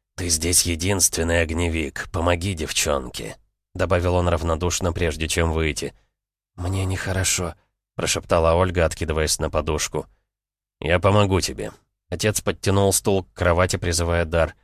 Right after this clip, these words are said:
"Оно само бы нормально прошло, если бы вы или не начинали, или закончили то, что начали, а так..." "Папа", я поднялся, все еще прижимая к груди паразита,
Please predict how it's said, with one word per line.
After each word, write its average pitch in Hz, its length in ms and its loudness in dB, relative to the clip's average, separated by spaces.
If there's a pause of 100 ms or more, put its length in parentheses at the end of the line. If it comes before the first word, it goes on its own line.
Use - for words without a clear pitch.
(400)
"Оно 85 260 2
само 110 340 4
бы 92 100 4
нормально 95 460 4
прошло, 92 400 0
если 90 200 0
бы 87 160 0
вы 87 280 0
или 85 140 0
не 85 140 2
начинали, 85 680 0 (320)
или 92 160 0
закончили 92 640 0
то, 80 120 -2
что - 220 0
начали, 80 380 0
а 71 120 2
так..." - 400 -2 (560)
"Папа", 90 360 2 (440)
я 85 180 0
поднялся, 87 540 0
все - 180 -2
еще 82 200 0
прижимая 85 480 0
к 78 40 -8
груди 82 280 -2
паразита, 80 580 0